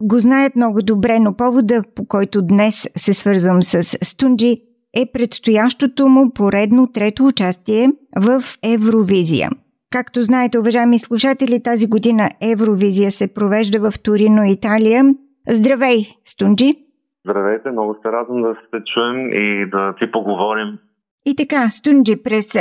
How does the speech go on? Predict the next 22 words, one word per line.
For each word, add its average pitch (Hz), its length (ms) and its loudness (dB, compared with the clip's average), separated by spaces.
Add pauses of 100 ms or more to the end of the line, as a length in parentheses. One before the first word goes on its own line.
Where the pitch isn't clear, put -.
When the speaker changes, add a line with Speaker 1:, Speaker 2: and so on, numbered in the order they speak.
(100)
Speaker 1:
две 208 220 0
хиляди 247 600 0
и 208 160 0
седма 277 400 2
година, 185 540 0
заедно 226 320 2
с 220 220 -2
Елица 240 460 0
Тодорова, 240 560 0
вие 247 160 2
представихте 240 680 -2
песента 220 680 0
„Вода“. 185 360 0 (460)
Една 233 300 0
песен, 277 340 2
която 254 380 0
разбуни 240 500 2
сърцата 254 640 -2
не 240 220 4
само 277 380 4
на 226 320 2
българите 214 840 0